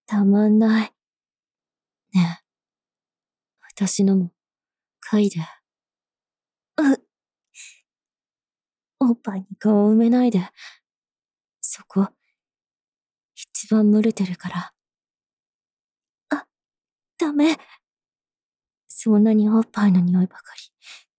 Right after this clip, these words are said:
嗅がないで。なんか、変な気分してくる。それに、ずっとあれが当たってる。おちんぽ、す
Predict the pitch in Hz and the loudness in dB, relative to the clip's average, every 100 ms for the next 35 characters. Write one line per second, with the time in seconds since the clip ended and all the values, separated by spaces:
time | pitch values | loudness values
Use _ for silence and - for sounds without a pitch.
0 | _ - - 247 254 254 277 220 190 - | _ -14 -6 0 2 4 2 2 -2 -4
1 | - - _ _ _ _ _ _ _ _ | -18 -20 _ _ _ _ _ _ _ _
2 | 220 202 220 _ _ _ _ _ _ _ | -2 -2 -4 _ _ _ _ _ _ _
3 | _ _ _ _ _ _ - 262 269 247 | _ _ _ _ _ _ -6 0 2 2
4 | 226 - 208 196 - 196 - 196 180 - | 2 -2 0 0 0 -4 -2 -4 -4 -14
5 | _ _ _ _ _ _ _ _ _ _ | _ _ _ _ _ _ _ _ _ _
6 | _ - - 220 202 220 226 _ _ _ | _ -6 0 2 4 4 2 _ _ _
7 | _ _ _ _ _ - - - 240 208 | _ _ _ _ _ -10 -10 -2 0 2
8 | 214 214 214 - _ _ - - 226 - | 2 0 -4 -14 _ _ -18 -2 -2 0
9 | 233 226 226 - _ _ _ _ _ _ | -2 -2 -8 -12 _ _ _ _ _ _
10 | _ _ _ _ _ - - - 202 196 | _ _ _ _ _ -16 -6 0 0 -2
11 | 180 - _ _ _ _ _ _ _ _ | -8 -14 _ _ _ _ _ _ _ _
12 | _ _ _ _ _ _ _ - - | _ _ _ _ _ _ _ -8 -6